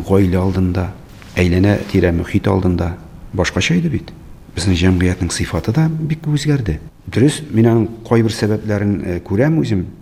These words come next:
Чөнки дәүләт халык алдында үзен бик җаваплы санап,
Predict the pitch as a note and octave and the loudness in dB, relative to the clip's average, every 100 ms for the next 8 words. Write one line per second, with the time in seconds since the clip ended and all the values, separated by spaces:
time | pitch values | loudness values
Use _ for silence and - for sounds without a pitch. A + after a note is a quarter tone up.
0 | - - - - G2+ F2+ G2 F#2 - - | -20 -20 -14 -2 -2 0 -2 -2 -6 -20
1 | - G2 G2 G2 G2+ D3+ D#3+ D#3 - - | -10 0 2 4 4 4 2 -4 -16 -20
2 | - - - A2+ A#2+ A2 A2 G2+ G#2 G#2+ | -20 -14 -2 2 2 2 0 2 0 0
3 | A2 G2 G2+ G2+ - - - F#2+ B2 A#2 | 0 0 0 -2 -8 -16 -14 -2 -2 0
4 | A2 G2+ G2 - F2+ F#2+ A#2+ D#3 | 0 2 0 -4 -4 -2 0 -2